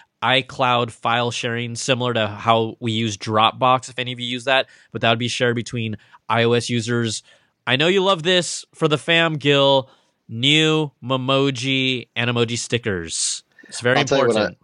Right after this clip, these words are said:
Speaker 2: I'll tell you what I'm most excited about is the stupid mail toolbar that they screwed up for no damn reason. No damn reason. And 'cause I move on my phone, I move mail a lot,
Speaker 1: Mm-hmm.
Speaker 2: uh,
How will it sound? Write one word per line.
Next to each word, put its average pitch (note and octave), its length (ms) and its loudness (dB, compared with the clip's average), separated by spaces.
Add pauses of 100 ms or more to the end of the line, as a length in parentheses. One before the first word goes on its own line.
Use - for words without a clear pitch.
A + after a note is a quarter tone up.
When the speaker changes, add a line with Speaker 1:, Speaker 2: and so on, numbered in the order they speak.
(320)
Speaker 2:
I'll G#2+ 100 0
tell C3 120 0
you B2 80 2
what A2 80 2
I'm G2+ 80 -2
most G2+ 160 -2
excited G2 340 0
about E2 380 -4
is F2 220 -2
the F2 100 -6
stupid - 640 0
mail F#2+ 320 4 (160)
toolbar F2+ 640 2 (140)
that F2+ 160 0
they F2+ 100 4
screwed A2+ 400 2
up A2+ 220 2
for A2 80 2
no A2+ 380 2
damn A2+ 600 2
reason. G2 460 0 (800)
No D3 320 4
damn F3 400 2
reason. D3 500 2
And B2+ 140 -2
'cause C#3 120 4
I D#3+ 200 4
move F3 640 2 (100)
on C#3 240 2
my D3+ 180 2
phone, C3 600 0
I C3 180 -2
move D3 320 2
mail C3 440 6
a G#2+ 60 2
lot, G#2+ 520 0 (280)
Speaker 1:
Mm-hmm. G#2+ 420 -4
Speaker 2:
uh, A2 380 4